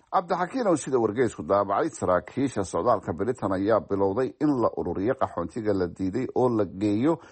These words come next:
goobaha laga dhoofinayo. Howlgalkan oo loo bixiyey howlgalka Victor, dadkan ayaana laga mustaafurin doonaa toddoba ilaa sagaal toddobaad gudahood waddankan Britain. Qaxoontiga sida khasabka ah la celiyo,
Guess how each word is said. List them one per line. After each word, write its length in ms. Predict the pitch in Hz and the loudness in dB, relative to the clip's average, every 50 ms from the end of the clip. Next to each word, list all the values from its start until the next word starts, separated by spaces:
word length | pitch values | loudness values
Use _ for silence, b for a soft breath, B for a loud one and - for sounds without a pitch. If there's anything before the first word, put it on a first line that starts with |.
| B B B B - | B B B B 2
goobaha 420 | 123 123 123 139 185 170 185 202 175 | 4 4 4 4 0 0 0 -2 -2
laga 220 | 143 117 104 110 | -2 -2 -2 -2
dhoofinayo. 640 | 85 - 87 90 - - - 82 73 - 50 - - - | -4 -4 -6 -6 -6 -8 -8 -8 -8 -8 -8 -8 -8 -2
Howlgalkan 580 | - 95 98 87 82 - 143 139 - - - 92 | 0 0 0 0 0 0 -2 -2 -2 -4 -4 -2
oo 140 | 71 87 90 | -2 -2 -2
loo 220 | 87 92 120 139 | 0 0 -2 -2
bixiyey 480 | 127 120 135 - - 127 120 120 123 120 | -2 -2 -4 -4 -4 -6 -4 -4 -4 -4
howlgalka 640 | 101 92 87 90 87 85 - - 147 147 - - 110 - - | -2 0 0 0 0 -2 0 0 0 0 0 -2 -6 -6 -4
Victor, 340 | - 156 - - 185 185 185 B B B B B B B _ - | -6 -8 -2 0 0 0 0 B B B B B B B _ 0
dadkan 440 | 190 202 196 - - 170 160 151 - | 0 0 0 0 0 0 0 0 0
ayaana 640 | - 104 110 110 104 101 104 95 92 - 120 151 143 127 - - 123 92 95 | 0 2 2 2 2 4 4 4 4 4 2 0 0 -2 -6 -6 -4 0 2
laga 260 | 123 151 175 170 - - | 2 2 2 0 0 -4
mustaafurin 760 | 113 110 104 - - - 101 98 92 - 101 113 143 156 147 - | -4 -4 -4 -4 -2 0 0 0 0 -2 -4 -4 -4 -4 -2 0
doonaa 380 | 110 98 98 123 135 147 175 180 b b b b _ - | 0 2 4 4 2 2 2 -2 b b b b _ -10
toddoba 380 | - - - - 113 156 180 | -8 -6 -4 0 0 0 0
ilaa 200 | 143 120 107 95 92 - - | 2 2 2 2 0 -2 -4
sagaal 420 | 101 95 101 101 92 90 87 - - 87 - | -4 0 2 2 2 2 0 -2 -4 -6 -6
toddobaad 380 | - - - 98 101 120 135 113 95 95 | -6 -4 -2 0 2 2 0 0 -2 -6
gudahood 380 | 98 92 98 87 87 80 76 82 | -4 -4 -4 -2 -4 -6 -6 -4
waddankan 560 | 90 98 80 87 82 73 - - 85 80 73 67 80 80 | -4 -4 -4 -4 -6 -8 -8 -8 -8 -6 -6 -6 -8 -6
Britain. 400 | - 98 143 165 156 - 87 - - B B B B B B B B B - | -2 -2 -2 -2 -2 -4 -8 -10 -10 B B B B B B B B B -2
Qaxoontiga 640 | 143 - 131 139 139 123 - 214 190 208 214 185 | -2 0 0 -2 -4 -2 -2 0 2 2 2 2
sida 320 | 165 - - 117 101 101 87 | -2 -6 -6 -2 0 0 0
khasabka 520 | - - 131 - - - 98 92 - 104 - - | 0 -2 -2 -2 -2 -4 -6 -4 -4 -4 0 2
ah 220 | 127 160 160 139 - - - - 87 78 82 92 | 2 2 0 -2 -6 -14 -14 -10 -6 -4 -2 0
la 120 | 92 80 | 0 0
celiyo, 400 | - 95 95 92 92 104 127 170 | 0 -2 -2 -2 -2 -2 -2 -2